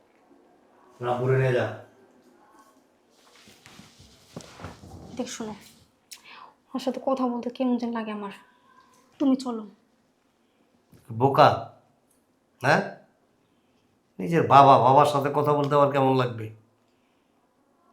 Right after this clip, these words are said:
Speaker 1: তোর অনেক ই ক্লাসমেটরা দেখোস না, তার আব্বাদের সাথে যায়। যা, বাবারে নিয়ে যা। বলো, "আব্বু, তুমি চলো, আমাকে স্কুলে নিয়ে যাও।"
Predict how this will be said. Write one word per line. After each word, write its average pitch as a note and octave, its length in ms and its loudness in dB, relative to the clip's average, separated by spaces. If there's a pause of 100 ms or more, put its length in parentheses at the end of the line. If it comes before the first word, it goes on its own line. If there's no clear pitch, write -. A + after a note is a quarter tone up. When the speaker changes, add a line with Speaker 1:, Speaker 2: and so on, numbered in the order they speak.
(160)
Speaker 1:
তোর C3+ 120 2
অনেক C#3 340 2
ই D3 240 -8
ক্লাসমেটরা C#3+ 520 2
দেখোস C#3 280 2
না, E3+ 100 -2
তার C3 200 -8
আব্বাদের B2+ 340 0
সাথে C3 240 -4
যায়। C3 220 -2 (2000)
যা, B2+ 380 2
বাবারে B2+ 280 2
নিয়ে C3 120 4
যা। A#2+ 220 -2 (540)
বলো, A#2+ 220 -2
"আব্বু, B2+ 160 -2
তুমি C3 200 0
চলো, C3 200 2
আমাকে B2 240 0
স্কুলে B2 280 -8
নিয়ে A#2+ 120 -6
যাও।" G#2 160 -8